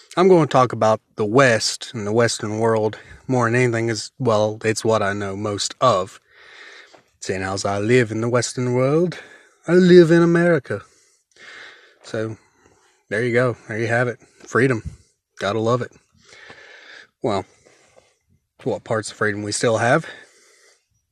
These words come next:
But anyways, another reason why I'm talking about religious freedom is because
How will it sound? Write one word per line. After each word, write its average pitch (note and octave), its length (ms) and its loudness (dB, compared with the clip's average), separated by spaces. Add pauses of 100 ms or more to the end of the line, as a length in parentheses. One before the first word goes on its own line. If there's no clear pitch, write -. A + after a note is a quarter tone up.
(760)
But E3 160 4
anyways, C#3 440 4 (1300)
another F#3 300 6
reason C#3 200 2
why C3 120 4
I'm B2+ 100 0
talking A#2 240 0
about A2 140 0
religious A#2 420 -2
freedom D3 380 2
is C3+ 120 0
because C3+ 640 2